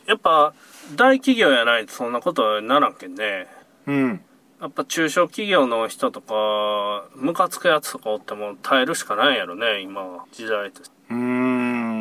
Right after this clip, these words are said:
Speaker 1: パワハラとか、あいつがムカつくとか、なんか、あいつがミスったやついつも俺がやり直さないかんとか、
Speaker 2: うん。
Speaker 1: なんかそんなんはね、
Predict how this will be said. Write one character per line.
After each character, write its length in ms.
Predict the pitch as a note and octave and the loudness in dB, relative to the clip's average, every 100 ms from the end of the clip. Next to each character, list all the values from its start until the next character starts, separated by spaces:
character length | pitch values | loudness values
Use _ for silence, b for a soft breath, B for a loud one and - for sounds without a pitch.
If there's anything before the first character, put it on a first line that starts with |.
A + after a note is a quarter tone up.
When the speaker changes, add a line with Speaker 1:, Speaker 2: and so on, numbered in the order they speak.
| A2 G2+ - _ | -6 -8 -12 _
Speaker 1:
パ 140 | - F#3+ | 0 4
ワ 200 | G3+ G#3 | 6 6
ハ 120 | A3+ | 6
ラ 160 | C#4+ | 6
と 120 | C#4 - | 4 2
か、 1000 | C3+ B2 A#2+ A#2 A2+ A2 A2 A2 G#2 - - - | 6 6 6 6 8 8 6 4 2 -4 -20 -8
あ 200 | C#3+ C#3+ | 0 2
い 80 | D3 | 2
つ 120 | D#3 | 0
が 140 | E3 D#3+ | 0 0
ム 140 | F#3+ | 2
カ 160 | G3+ G3 | 2 2
つ 120 | - | 0
く 140 | F3+ | -4
と 120 | D#3+ | -4
か、 720 | C3+ G#2+ G#2 G2+ G2 G2 G2 - _ _ _ | -2 0 0 0 -2 -4 -6 -10 _ _ _
な 180 | A#2+ A#2+ | 0 2
ん 80 | C#3+ | 2
か、 380 | A#2+ G#2+ G#2 A2+ | 2 4 4 2
あ 60 | |
い 40 | B2+ | -2
つ 120 | C3+ | 0
が 100 | C#3 | 0
ミ 140 | E3+ | 0
ス 100 | F#3 - | -2 -2
っ 20 | |
た 100 | C#3+ | 2
や 140 | A2+ | 2
つ 140 | - G#2+ | 0 -10
い 80 | G#2 | -12
つ 200 | - F3 | -8 -2
も 140 | C#3 | 0
俺 160 | G#2+ G#2 | 0 0
が 440 | G#2 G#2 G#2 G2+ F2+ _ _ | 0 0 -2 -6 -14 _ _
や 160 | C#3 B2 | -2 -2
り 100 | A#2+ | 0
直 180 | A#2 A2+ | -2 0
さ 120 | C3 | -2
な 120 | G#2+ | -4
い 60 | F#2+ | -6
か 160 | G2+ G2+ | -8 -10
ん 60 | |
と 80 | F#2 | -10
か、 400 | G#2 G2 G2 - _ _ _ | -6 -6 -6 -14 _ _ _
Speaker 2:
う 40 | C3 | -4
ん。 280 | B2 G2+ - _ _ - | -2 -6 -10 _ _ -12
Speaker 1:
な 80 | C3 | -10
ん 60 | |
か 140 | C#3+ A2+ | -6 -6
そ 180 | C3+ | -2
ん 140 | C3+ D3 | -2 2
な 80 | G3 | 2
ん 140 | D#3 | 2
は 120 | G2+ | -2
ね、 260 | G2 G2+ | -6 -10